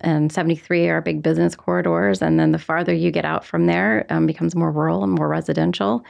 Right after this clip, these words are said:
and more focused on kind of family life as we go away from there. That's kind of the, the easy way to look, but it has plans for everything from roads to environments to greenways to, um, anything you can think of, um,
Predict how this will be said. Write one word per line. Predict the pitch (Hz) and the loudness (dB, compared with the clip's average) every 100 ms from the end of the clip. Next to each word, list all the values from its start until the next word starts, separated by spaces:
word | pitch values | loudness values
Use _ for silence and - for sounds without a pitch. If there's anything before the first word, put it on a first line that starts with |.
| - - _ - | -20 -20 _ -2
and | 170 | 0
more | 185 160 | 0 0
focused | 170 160 160 156 - | -4 -2 -6 -6 -4
on | 160 156 | 0 0
kind | 156 156 | -2 -6
of | |
family | 156 156 156 160 | -4 -2 2 2
life | 165 180 170 - - | 0 -2 -4 -6 -6
as | 165 | -4
we | 165 | -4
go | 156 | -4
away | 160 170 175 | -4 -2 -4
from | 208 | -2
there. | 165 175 | -2 -2
That's | 185 - | -6 -4
kind | 160 | -2
of | 151 | 0
the, | 156 156 156 - _ - | 0 -2 -4 -14 _ -4
the | |
easy | 190 196 185 | 2 2 4
way | 180 | 2
to | |
look, | 175 175 | 0 0
but | 185 | -2
it | |
has | 190 185 | 0 -2
plans | - 196 185 | 0 0 2
for | 170 | 2
everything | 165 165 175 165 165 | 2 0 0 0 0
from | 165 170 165 160 | 0 0 0 0
roads | 160 160 165 165 - | 0 2 2 0 -2
to | 175 | 0
environments | 165 156 156 165 165 - | 0 0 0 0 0 -2
to | 165 | -4
greenways | 160 165 165 165 160 160 156 - | 0 2 2 2 2 0 -2 0
to, | 170 156 156 160 - - _ _ _ | 2 4 2 -2 -8 -20 _ _ _
um, | 170 151 147 156 151 - - - | 0 2 0 -2 -4 -18 -18 -2
anything | 185 180 180 170 | 0 2 2 2
you | 165 | 2
can | 170 170 | 0 0
think | 170 170 | 0 0
of, | 165 165 165 - | 0 0 -2 -4
um, | - 165 160 160 | -2 0 0 -2